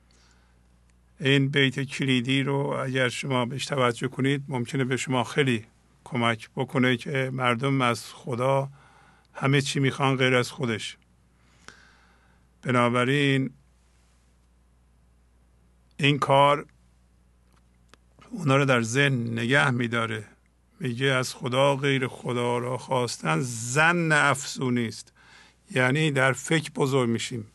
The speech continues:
به وسیله فکر بزرگ می‌شیم. و کلی کاستن یعنی همه چی رو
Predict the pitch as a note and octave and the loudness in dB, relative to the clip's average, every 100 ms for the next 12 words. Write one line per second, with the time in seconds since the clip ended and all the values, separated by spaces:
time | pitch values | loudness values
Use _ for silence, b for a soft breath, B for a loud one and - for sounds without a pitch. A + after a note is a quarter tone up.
0 | _ C3+ B2+ A2 D3 C3 - - D#3+ D#3+ | _ -2 -2 -2 -4 -4 -2 2 2 0
1 | - B2+ B2 A#2+ A2+ - - - b b | -4 -4 -2 -4 -6 -10 -12 -18 b b
2 | b b b b b b b _ _ - | b b b b b b b _ _ 0
3 | C#3 C3 - - D3+ C3 C3 C#3 C3+ C#3 | 2 4 0 -2 2 4 4 0 2 4
4 | C3+ - - D3+ D#3+ D3 E3 B2 A2+ C#3 | 4 2 0 2 2 2 2 0 2 2
5 | D3+ E3+ - F3+ E3+ E3+ E3+ | 4 2 2 4 4 4 2